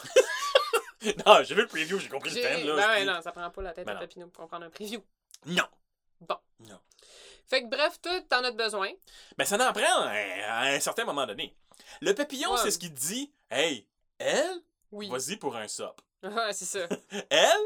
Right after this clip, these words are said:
Speaker 1: elle,
Speaker 2: Elle, c'est un
Speaker 1: sup.
Speaker 2: sup.
Speaker 1: Elle, c'est un
Speaker 2: Elle, c'est un
Speaker 1: sup.
Speaker 2: sup.
Speaker 1: Puis si t'as connais, elle, c'est un how you doing. Parce qu'on a expliqué le s-, le,
Speaker 2: Ouais, ouais,
Speaker 1: le,
Speaker 2: ouais,
Speaker 1: le,
Speaker 2: ouais,
Speaker 1: le,
Speaker 2: mais
Speaker 1: le
Speaker 2: là, si
Speaker 1: français,
Speaker 2: t'as connais,
Speaker 1: ça.
Speaker 2: ok, ouais, t'as connaissais déjà,
Speaker 1: Ouais,
Speaker 2: fait que ça, c'est
Speaker 1: c'est
Speaker 2: puis,
Speaker 1: ça,
Speaker 2: euh,
Speaker 1: puis,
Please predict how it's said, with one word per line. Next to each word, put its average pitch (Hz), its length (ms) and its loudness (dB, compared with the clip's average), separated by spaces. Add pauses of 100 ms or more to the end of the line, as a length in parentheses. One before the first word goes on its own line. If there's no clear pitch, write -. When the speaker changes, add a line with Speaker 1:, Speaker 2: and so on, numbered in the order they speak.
(100)
Speaker 1:
elle, 214 320 2
Speaker 2:
Elle, 240 180 0
c'est 269 100 -4
un 277 60 0
Speaker 1:
sup. - 100 2
Speaker 2:
sup. 233 240 4 (120)
Speaker 1:
Elle, 131 160 0
c'est 139 100 -8
un 131 40 -4
Speaker 2:
Elle, - 100 -4
c'est 143 100 -2
un 190 120 0
Speaker 1:
sup. 240 120 -10
Speaker 2:
sup. 202 300 -4
Speaker 1:
Puis - 100 -2
si - 100 -2
t'as 262 120 4
connais, 247 360 2
elle, 220 260 4
c'est - 100 -8
un 117 240 -2
how 104 60 -4
you 92 420 -18
doing. - 140 -20 (320)
Parce - 100 -20
qu'on 95 100 -16
a 101 40 -10
expliqué 151 300 -10
le 113 100 -4
s-, - 200 -4
le, 196 60 -8
Speaker 2:
Ouais, 247 80 4
ouais, 311 100 8 (320)
Speaker 1:
le, 247 60 -2
Speaker 2:
ouais, 247 80 0
Speaker 1:
le, 233 100 0
Speaker 2:
ouais, 208 140 0
Speaker 1:
le, 190 60 -4
Speaker 2:
mais 190 80 0
Speaker 1:
le 202 60 0
Speaker 2:
là, 208 60 0
si 208 60 -6
Speaker 1:
français, 226 160 2
Speaker 2:
t'as 226 60 -8
connais, 226 200 -2
Speaker 1:
ça. 214 180 -2
Speaker 2:
ok, 214 120 -6 (140)
ouais, 208 100 -2
t'as 190 100 -6
connaissais 190 400 -6
déjà, 180 340 -10
Speaker 1:
Ouais, 185 40 -6
Speaker 2:
fait 165 160 -12
que 165 140 -14
ça, 170 160 -14
c'est 165 80 -18
Speaker 1:
c'est 160 300 -16
Speaker 2:
puis, - 120 -20
Speaker 1:
ça, - 60 -16
Speaker 2:
euh, - 120 -20
Speaker 1:
puis, 185 80 -20